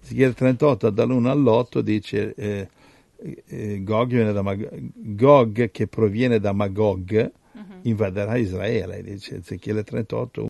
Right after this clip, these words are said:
Speaker 1: uno a otto. Che queste qui dovete studiarle bene, queste scritture, perché sennò sembra che frate Giuseppe sta parlando a vanvera qui.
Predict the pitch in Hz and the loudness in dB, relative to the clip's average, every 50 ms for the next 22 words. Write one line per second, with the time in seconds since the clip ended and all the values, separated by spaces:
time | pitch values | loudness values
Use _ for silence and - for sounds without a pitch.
0 | _ - - - 123 117 113 107 - - - - 113 104 104 104 107 107 101 - | _ -10 -4 -2 0 0 0 0 -2 -6 -10 -12 -10 -10 -8 -6 -4 -4 -6 -6
1 | _ - - - - - _ _ _ _ _ _ _ _ _ _ _ _ _ _ | _ -14 -16 -16 -16 -18 _ _ _ _ _ _ _ _ _ _ _ _ _ _
2 | - - - - - 110 - - 107 117 131 120 113 107 104 - 104 104 - - | -12 -12 -8 -4 -4 -4 -4 -4 -4 -2 0 0 0 0 0 -4 -6 -10 -8 -10
3 | 104 98 107 110 107 123 131 147 135 107 95 92 95 95 90 - 92 - - 107 | -8 -6 -6 -4 -4 -2 0 0 0 0 -2 -4 -6 -8 -10 -12 -16 -14 -14 -14
4 | 95 - - 101 92 92 - 98 101 101 90 - 107 117 120 107 - - 107 104 | -14 -10 -10 -8 -8 -8 -10 -10 -10 -10 -10 -6 -6 -6 -6 -6 -6 -6 -6 -4
5 | 104 98 92 101 98 95 92 _ _ _ - - _ _ _ - 107 98 - 120 | -4 -6 -8 -8 -10 -10 -10 _ _ _ -20 -20 _ _ _ -6 -6 -4 -2 -4
6 | 98 95 110 98 90 117 120 113 - 107 - - 117 101 - - 98 101 101 104 | -4 -2 -4 -2 -2 -2 -4 -2 -4 -6 -4 -4 -8 -8 -8 -8 -8 -6 -6 -6
7 | 104 98 98 92 101 107 110 113 107 101 90 85 82 80 76 90 87 85 - | -6 -6 -6 -6 -6 -6 -4 -2 -2 -4 -4 -6 -8 -12 -16 -18 -18 -20 -20